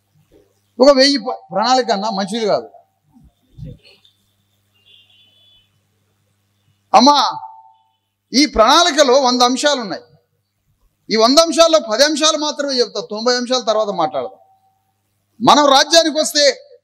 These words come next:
ఈ రాజ్యాన్ని మనం పరిపాలిస్తే ఏ విధంగా పరిపాలిస్తాం? ముందు ముఖ్యమంత్రి పీఠం మీద బలహీన వర్గాల బీసీ, ఎస్సీ, ఎస్టీల మనిషిని తీసుకుపోయి ముఖ్యమంత్రి పీఠం మీద కూర్చోబెడతామమ్మా. అతని చేతనే పరిపాలిస్తాం రాజ్యాన్ని. ఎట్లా పరిపాలించాలో అతనికే ఉంటది జ్ఞానం.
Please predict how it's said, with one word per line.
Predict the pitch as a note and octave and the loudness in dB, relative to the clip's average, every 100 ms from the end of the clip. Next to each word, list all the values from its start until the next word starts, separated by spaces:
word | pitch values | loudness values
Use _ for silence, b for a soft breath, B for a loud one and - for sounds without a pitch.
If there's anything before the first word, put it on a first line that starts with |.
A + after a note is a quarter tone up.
| _ _ _ _ E3 | _ _ _ _ -2
ఈ | |
రాజ్యాన్ని | G#3+ C4+ C#4+ D#4+ D#4 | 2 2 4 2 2
మనం | C#4+ C4 | -2 -2
పరిపాలిస్తే | A3+ B3 B3+ A#3+ A3 - F#3+ D#3 _ _ _ _ _ _ _ _ _ - | -4 -2 -2 -4 -4 -6 -6 -6 _ _ _ _ _ _ _ _ _ 4
ఏ | G3+ F4+ | 4 4
విధంగా | F4+ E4+ | 2 0
పరిపాలిస్తాం? | D4+ D4+ B3+ C#4 C4+ - B3+ C4+ - _ _ _ _ _ - | 2 0 0 -2 -2 -2 -4 -6 -20 _ _ _ _ _ -4
ముందు | A#3+ F#4 | 0 2
ముఖ్యమంత్రి | D4+ C4+ E4 E4+ E4 D#4 | 2 2 2 2 0 -4
పీఠం | D4 C#4+ C#4 | -2 0 0
మీద | C#4+ | -2
బలహీన | A3+ A3 C#4 D#4 | 0 2 2 0
వర్గాల | D4+ C#4 A#3+ B3+ A#3 D#3+ | 0 0 0 0 0 -2
బీసీ, | A#3 A#3+ C4+ | -8 -4 -4
ఎస్సీ, | A#3+ A#3+ | -4 -4
ఎస్టీల | A3+ A3+ G#3+ | -8 -4 -4
మనిషిని | F#3+ G#3 A#3 | -4 -6 -6
తీసుకుపోయి | A3 F3+ F3+ G#3 D#4 E4+ - _ _ - | -8 -10 -2 0 0 -4 -20 _ _ -10
ముఖ్యమంత్రి | G#3+ C4+ C4 B3 A#3+ | -2 0 0 -2 -4
పీఠం | G3 G#3 G3 | -4 -4 -4
మీద | F3+ | -4
కూర్చోబెడతామమ్మా. | G#3+ F#3+ F#3+ E3 D#3+ D3 B2 G#2+ G#2+ _ _ _ _ _ _ | -6 -6 -4 -4 -4 -4 -8 -10 -20 _ _ _ _ _ _
అతని | - A3+ D#4+ | 0 2 2
చేతనే | D#4 E4+ F4 F4 C#4+ | 2 2 2 0 2
పరిపాలిస్తాం | D#4 D4+ D4 C4+ C4+ | 0 0 -4 -2 -2
రాజ్యాన్ని. | A#3 A3+ G3+ A3+ G3+ F#3 | 2 0 0 -4 -2 -6
ఎట్లా | A3+ | -4
పరిపాలించాలో | A3+ A3+ G#3+ G3+ F#3 F#3+ F#3 G#3 | -2 -2 -2 -4 -4 -8 -6 -6
అతనికే | E3+ G3+ G#3 | -6 -4 -4
ఉంటది | F#3 D#3+ B2+ | -4 -8 -10
జ్ఞానం. | A#2 C#3 C3 | -12 -10 -10